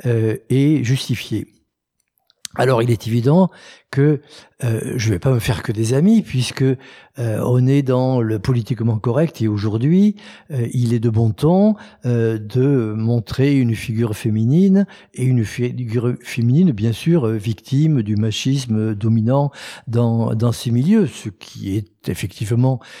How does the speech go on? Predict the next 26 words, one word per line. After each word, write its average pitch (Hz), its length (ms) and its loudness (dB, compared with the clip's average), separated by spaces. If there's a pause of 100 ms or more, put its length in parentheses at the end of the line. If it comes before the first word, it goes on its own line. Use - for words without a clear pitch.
(160)
une, 110 680 -2
une 98 180 -4
réalité, 107 640 0
et 95 40 -8
ça - 200 -12
l'était 127 460 0
peut-être 104 420 -8
moins 123 220 0
aujourd'hui, 117 460 0
mais 117 80 -2
en 95 60 -4
tout 107 120 -6
cas, 117 160 -2
c'est, 113 260 -6
ça - 180 -10
a 113 40 -2
été, 110 360 -4
euh, - 140 -4 (420)
euh, - 280 -10
ça - 160 -6
l'était, 113 480 -2
euh, 110 200 -4
pendant 123 300 0
le 117 80 -2
vingtième 131 360 0
siècle. 175 380 -2